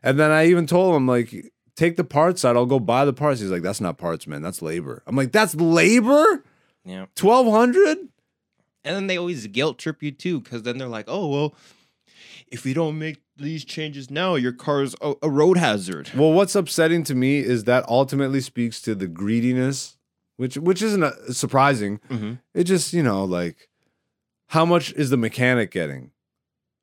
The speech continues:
Speaker 1: Are they getting at least half of that?
Speaker 2: No.
Speaker 1: Exactly.
Speaker 2: <laughs>
Speaker 1: So you're telling me, but they do, like, they don't supply the tools, or maybe they do.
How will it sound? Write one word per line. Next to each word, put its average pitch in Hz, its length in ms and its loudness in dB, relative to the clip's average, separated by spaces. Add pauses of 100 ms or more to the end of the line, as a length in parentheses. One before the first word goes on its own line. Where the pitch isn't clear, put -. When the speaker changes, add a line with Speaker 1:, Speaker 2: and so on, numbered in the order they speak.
(760)
Speaker 1:
Are 107 120 0
they 120 120 2
getting 123 220 4
at 104 140 0
least 127 220 0
half 131 260 0
of 156 80 0
that? 165 280 2 (280)
Speaker 2:
No. 87 260 -20 (220)
Speaker 1:
Exactly. 110 600 0 (340)
Speaker 2:
<laughs> 123 140 -8 (280)
Speaker 1:
So - 120 0
you're 139 180 4
telling 147 340 2
me, 147 380 2 (1400)
but 127 140 -2
they 131 120 4
do, 120 160 -2 (100)
like, 123 340 0 (100)
they 110 140 0
don't 147 160 4
supply 143 320 2
the 113 100 -2
tools, 139 520 2
or 117 100 2
maybe 113 240 4
they 101 120 2
do. 76 280 -8